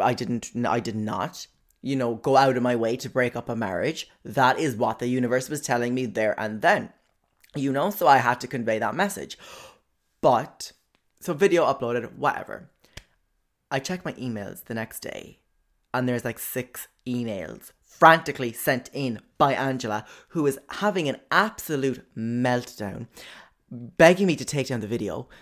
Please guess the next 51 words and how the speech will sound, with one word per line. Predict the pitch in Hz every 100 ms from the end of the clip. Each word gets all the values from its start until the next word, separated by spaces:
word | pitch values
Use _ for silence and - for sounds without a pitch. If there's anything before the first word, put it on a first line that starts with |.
| -
She's | -
like, | 135 113
"You | 120
have | 135 175
to |
take | - 123
it |
down, | 120
you | 120
have | 113
to |
take | 117
it | 107 -
down." | 170 151 135
Now, |
the | 131
video | 151 160
had |
been | 131
up | 127 123
for, |
like, | 123
two | - 131
days | 123 117
or | 110 113
whatever | 117 120 120
it | 107
was | 113 113
before | 113 117
I | 110 -
actually | 117 - 117
had | 107
checked | 120 -
my | 127
emails. | 135 147 170 196 208 - - - - _ _ _ _ _ _ _ _ - _ -
And | 127 123 113
she | - 135
had | 123
said | - - 135 117 110 -
that | 120
I, | 123 120 -
obviously, | 123 127 -
I | 113
had | 107 135
used | 156 156
her | 139 120 -
full | - 143 143
name | 131 127 110 110
in | 127 123
the | 101
video. | - 156 127 71 -